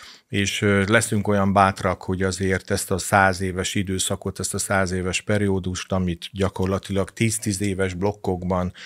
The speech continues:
három-három fejezetben, így jön ki a harminchárom, ö, megpróbáljuk, ö, megfejteni. Egyrészt egy-egy konkrét sztorin keresztül,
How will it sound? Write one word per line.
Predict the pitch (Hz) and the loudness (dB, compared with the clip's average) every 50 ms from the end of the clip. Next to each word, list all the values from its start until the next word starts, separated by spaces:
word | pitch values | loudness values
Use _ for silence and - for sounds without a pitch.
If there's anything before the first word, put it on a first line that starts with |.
| - - - - | -18 -18 -8 0
három-három | - 107 98 95 95 98 92 90 98 95 92 92 92 90 | 2 4 4 4 2 0 -2 -2 -2 -2 -2 -2 -4 -6
fejezetben, | - - 101 101 95 90 98 82 82 90 85 | -6 -4 -2 -2 -2 -2 -6 -6 -6 -4 -4
így | 90 92 87 | -4 -4 -4
jön | 95 90 85 | -4 -6 -6
ki | - - | -6 -6
a | 92 85 | -6 -4
harminchárom, | 95 95 92 87 85 - - - 110 104 98 95 98 95 - - _ _ _ _ _ _ _ _ _ _ _ _ _ _ _ - - | -2 -2 -2 -2 -4 -4 0 4 4 4 4 4 2 -2 -4 -8 _ _ _ _ _ _ _ _ _ _ _ _ _ _ _ -14 -6
ö, | - 101 104 101 98 | -2 0 2 2 2
megpróbáljuk, | 98 104 113 110 - - 107 95 92 95 90 90 90 90 85 - - | 4 2 2 2 0 0 -2 0 0 0 -2 -2 -2 -4 -6 -6 -4
ö, | 101 90 87 | -4 -4 0
megfejteni. | 87 101 98 - - - 110 117 110 - 127 123 127 135 139 131 - - - - - - - - - - - - - | 0 0 0 0 0 0 0 0 0 0 0 0 2 0 -2 -4 -6 -10 -18 -18 -16 -16 -14 -14 -14 -16 -16 -16 -2
Egyrészt | - 120 117 107 113 113 104 - - | 0 0 2 4 4 4 4 6 4
egy-egy | 110 107 104 101 95 - - - - - - - | 4 4 4 2 0 0 -4 -10 -8 -8 -2 4
konkrét | - 120 113 104 - 110 98 95 | 6 6 6 6 6 4 4 4
sztorin | - - - 104 101 98 92 92 | 2 2 2 4 4 4 2 0
keresztül, | 95 - 104 107 123 123 - - - - 139 135 139 143 | 2 2 4 6 6 4 4 0 -2 -2 0 0 0 0